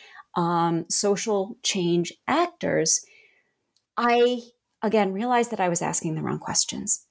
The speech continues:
First of all, the uprisings were not a-, just about democracy. The uprisings were more broadly calls for human dignity, for political freedom,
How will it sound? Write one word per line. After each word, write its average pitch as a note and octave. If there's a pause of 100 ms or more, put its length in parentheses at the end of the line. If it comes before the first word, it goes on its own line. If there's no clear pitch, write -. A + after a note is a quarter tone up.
(120)
First D4
of C#4+
all, C4
the A3+ (260)
uprisings C4
were A3
not A#3 (200)
a-, - (380)
just -
about G3
democracy. - (580)
The C4
uprisings C4
were G3+ (500)
more C4+
broadly F#3 (460)
calls G3+
for G3+
human D#3+
dignity, - (480)
for G3+ (880)
political A3+
freedom, F#3+